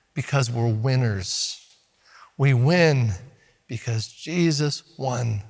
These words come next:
for us. So the only proper response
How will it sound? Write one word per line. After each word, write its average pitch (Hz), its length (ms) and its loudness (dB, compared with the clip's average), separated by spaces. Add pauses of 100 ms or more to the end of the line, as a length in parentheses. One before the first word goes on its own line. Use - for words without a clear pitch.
(160)
for 101 400 -14
us. - 540 -20 (1300)
So 123 260 -6
the 120 160 0
only 151 380 -2
proper 170 440 -4
response - 840 -14